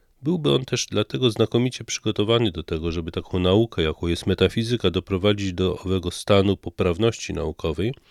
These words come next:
gdyby mu było przyszło na myśl przysposobić sobie wpierw pole do pracy przez poddanie krytyce samego narządu, mianowicie czystego rozumu.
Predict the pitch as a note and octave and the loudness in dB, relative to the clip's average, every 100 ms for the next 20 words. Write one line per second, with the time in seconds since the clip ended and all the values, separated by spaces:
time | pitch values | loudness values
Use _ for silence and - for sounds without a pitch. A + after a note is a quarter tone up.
0 | - - - - _ G2+ F#2 B2 E3 C#3 | -20 -20 -20 -20 _ -4 2 4 4 2
1 | G#2+ G2 F#2 G#2+ G#2+ A2 - G#2 - G#2 | 0 0 0 2 2 0 -4 -4 -2 0
2 | G2 F2 D#2+ E2 - - - - - - | 0 0 -2 -6 -12 -18 -14 -10 -8 -6
3 | - A#2 A2+ - G#2 G#2 - G#2+ G#2 - | -2 -2 -4 -6 -4 -4 -4 -2 -2 -2
4 | A#2+ A#2+ F2+ E2+ - F2+ F2+ - - - | 2 2 2 -2 -2 -2 -4 -10 -12 -14
5 | _ _ - G#2 - F2+ F2+ F#2+ G2 G#2 | _ _ -10 -8 -6 -6 -2 0 0 -2
6 | - F2+ - - - E2+ E2 D#2+ E2 E2 | -6 -8 -8 -10 -8 -6 -4 -2 0 4
7 | A2 G#2 D2+ C#2+ - _ - - - - | 4 4 0 -6 -12 _ -20 -20 -10 -4
8 | F2 E2 E2+ A2 - - F2 D#2 E2 F2+ | -2 -2 -4 -6 -8 -8 -6 -2 -2 0
9 | G2+ | -2